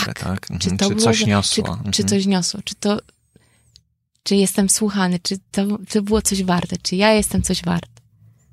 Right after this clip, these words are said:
Speaker 1: Widzisz, że znowu wracamy takim szerokim kołem do tych toksyn.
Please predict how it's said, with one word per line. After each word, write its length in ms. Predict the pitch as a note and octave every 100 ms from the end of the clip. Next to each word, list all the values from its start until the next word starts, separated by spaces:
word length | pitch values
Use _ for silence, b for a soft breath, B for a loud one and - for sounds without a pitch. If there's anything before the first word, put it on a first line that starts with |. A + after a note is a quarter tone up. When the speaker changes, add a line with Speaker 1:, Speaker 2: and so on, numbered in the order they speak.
| _ _ _ -
Speaker 1:
Widzisz, 300 | G3 B3+ B3
że 80 |
znowu 260 | F#3 G3+ F#3+
wracamy 400 | F3+ F3+ F#3 F3+
takim 260 | F3+ - F3
szerokim 380 | G#3 G3+ - F#3
kołem 340 | G3+ G3 F#3+ B B B B B
do 120 | F#3+
tych 220 | F#3 F#3 -
toksyn. 480 | F3+ E3+ - F3